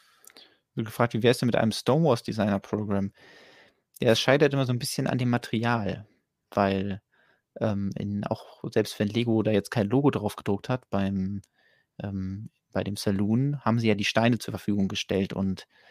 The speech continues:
wenn man das nicht kriegt, dann, ähm, kann man das nicht kostengünstig oder zu einem vernünftigen Preis anbieten. Vor allem nicht, ja,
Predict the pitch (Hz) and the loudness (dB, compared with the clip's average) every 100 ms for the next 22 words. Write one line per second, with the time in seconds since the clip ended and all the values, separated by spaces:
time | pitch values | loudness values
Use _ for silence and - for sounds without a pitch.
0 | _ _ _ _ _ - 113 104 110 104 | _ _ _ _ _ -4 2 4 4 4
1 | 113 - 110 - - 135 - - 101 104 | 2 2 -2 -2 2 2 2 4 6 6
2 | 104 101 - 101 98 98 98 95 95 - | 4 4 4 4 4 2 2 0 -2 -8
3 | - - _ _ _ _ - - _ _ | -20 -20 _ _ _ _ -20 -20 _ _
4 | - - 120 117 117 107 110 - - 117 | -16 -4 0 2 2 0 -4 -6 -4 -6
5 | - 110 107 104 - 107 101 - - 98 | -4 -2 -2 -2 -4 -4 -4 -8 -6 -4
6 | 101 101 _ _ _ _ _ - - 104 | -6 -10 _ _ _ _ _ -14 -4 -2
7 | 98 101 107 - 101 - 107 101 - 98 | 0 -2 -2 -2 -4 -2 -2 -2 -2 -2
8 | 95 - 98 104 - - 107 98 95 - | -4 -8 -10 -12 -12 -6 -4 -2 -4 -8
9 | - - _ _ _ _ _ _ _ _ | -18 -20 _ _ _ _ _ _ _ _
10 | - _ _ _ _ _ _ _ _ _ | -20 _ _ _ _ _ _ _ _ _
11 | _ - - | _ -8 -8